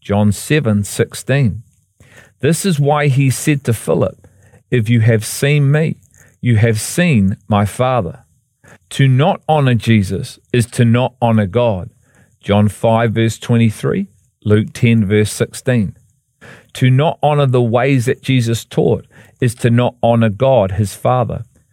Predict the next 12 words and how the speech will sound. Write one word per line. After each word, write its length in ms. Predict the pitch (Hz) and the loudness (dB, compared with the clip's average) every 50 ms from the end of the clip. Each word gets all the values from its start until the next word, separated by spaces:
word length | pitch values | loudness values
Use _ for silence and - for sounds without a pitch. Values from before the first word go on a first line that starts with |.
| - - - _ _ | -20 -20 -20 _ _
You 140 | 131 135 131 | 0 0 0
can't 420 | - - 151 151 165 175 - - | 0 -2 -2 0 0 -2 -4 -4
say, 240 | - - 156 147 113 | -2 0 0 0 0
"I 200 | - 120 120 117 - - | 0 -2 -2 -2 -2 -2
honor 240 | 123 123 120 117 | -2 0 2 0
God," 440 | 110 98 - 131 135 123 107 98 92 - _ _ | 0 0 0 0 2 0 0 -2 -4 -8 _ _
and 180 | 113 110 113 113 | 0 2 2 4
then 120 | 117 117 | 4 2
not 180 | 117 113 110 - _ | 2 0 -2 -2 _
honor 280 | - 120 123 123 117 107 | -2 0 2 2 2 0
the 180 | 95 95 104 | 0 0 0
way 400 | 104 98 101 120 131 120 107 101 | 0 0 0 0 0 0 0 -2